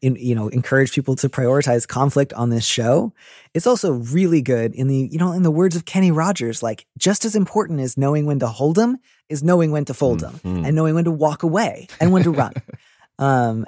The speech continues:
Speaker 1: and there's often great opportunities to say, like, "I don't need to have conflict with this person. We're not in a serious relationship where, like, their opinion is important to me or we spend a lot of time together. And so if they didn't use my new name, it would really affect my social life." It's like, "I barely know this guy.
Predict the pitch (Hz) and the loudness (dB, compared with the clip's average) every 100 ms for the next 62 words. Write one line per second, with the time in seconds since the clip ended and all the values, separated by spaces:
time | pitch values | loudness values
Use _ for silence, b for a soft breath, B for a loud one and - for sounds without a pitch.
0 | - 131 131 123 139 135 - 147 143 123 | -2 2 2 0 -2 -2 0 2 2 2
1 | 127 127 131 120 - 131 117 120 113 110 | 2 2 2 0 0 0 0 0 -2 -4
2 | 214 320 349 104 101 - 98 - - - | -6 0 0 0 -2 -4 -4 -6 -10 -8
3 | - - - - 175 202 208 220 190 - | -8 -8 -8 -4 -2 -2 -4 -2 0 0
4 | 113 113 107 - 104 101 - 110 104 120 | 0 0 -4 -4 -4 -4 -4 -4 -2 0
5 | 170 - 120 113 - B B - 110 - | -2 0 2 2 -2 B B -2 -2 -2
6 | _ _ 123 117 117 - 127 123 120 113 | _ _ 0 2 0 0 0 2 2 -2
7 | 110 110 - 113 123 127 123 127 131 135 | -4 -6 -4 -4 -2 0 2 2 4 4
8 | 123 117 110 127 117 101 113 113 117 - | 4 2 0 0 -2 -2 -2 0 -2 -4
9 | 113 117 120 123 120 123 120 107 - 110 | -2 -2 0 0 2 2 2 -2 -2 0
10 | 104 104 110 110 107 104 117 120 117 113 | 0 -2 -2 0 -2 -4 -2 0 0 2
11 | 117 110 113 110 104 113 113 107 104 107 | 2 2 2 0 2 0 2 0 0 -2
12 | - B B B - - 135 113 - 131 | -4 B B B -4 0 -2 -2 -4 -2
13 | 113 110 - 156 190 - 127 107 131 - | -2 -2 2 2 2 -2 -4 -6 -6 -4
14 | 135 127 - 165 190 220 247 196 247 143 | 0 0 -2 -2 0 2 2 2 2 -2
15 | - 107 - - | -2 -4 -6 -8